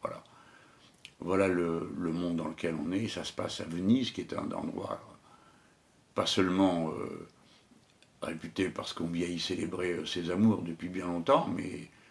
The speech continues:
Venise est historiquement un des lieux de naissance du capitalisme en Europe,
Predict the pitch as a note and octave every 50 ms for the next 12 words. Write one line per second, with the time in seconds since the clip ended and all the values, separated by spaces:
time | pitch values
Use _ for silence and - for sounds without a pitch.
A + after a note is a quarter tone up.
0 | _ - D#2+ D#2+ F2 F2+ G2 A2 B2 A#2+ A2+ - G2+ F2 - G#2+ G2 - - A#2
1 | - F#2+ E2+ - G2 G#2 A#2 B2 A#2+ A#2 G#2+ - - - - _ - G#2+ A2 G#2+
2 | G2+ F#2+ F#2+ F2+ F#2 G2+ A#2 G#2+ F#2 F#2+ G2 F2+ - - G#2 G2 F2 D#2 D#2+ D#2+
3 | F#2 E2+ - E2+ E2 G2+ F#2+ F#2 F#2 E2+ D#2 D#2 D#2+ F2 F2 E2+ F2+ A#2 A#2+ -
4 | -